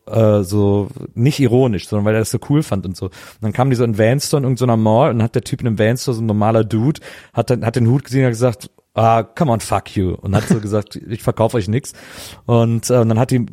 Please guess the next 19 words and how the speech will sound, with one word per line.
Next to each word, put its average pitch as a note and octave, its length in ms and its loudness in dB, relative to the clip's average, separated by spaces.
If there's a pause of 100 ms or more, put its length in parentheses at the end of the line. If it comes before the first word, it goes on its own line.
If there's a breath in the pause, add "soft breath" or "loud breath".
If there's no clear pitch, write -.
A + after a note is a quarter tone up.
(140)
Frau, A#2+ 300 2
ist A#2+ 100 -8
dann B2+ 80 2
so, A#2 100 -4
ich - 140 -4
möchte D3+ 160 2
mit C#3 100 0
dem B2+ 120 0
Manager C#3 380 0
sprechen, G#2 300 -2
hat A#2 80 -2
das A#2+ 120 -2
so - 100 0
auf G2 80 -4
dem G#2 80 -2
Handy C#3 240 2
gefilmt G#2+ 400 -2
und G#2+ 100 -6
so. C3+ 140 -2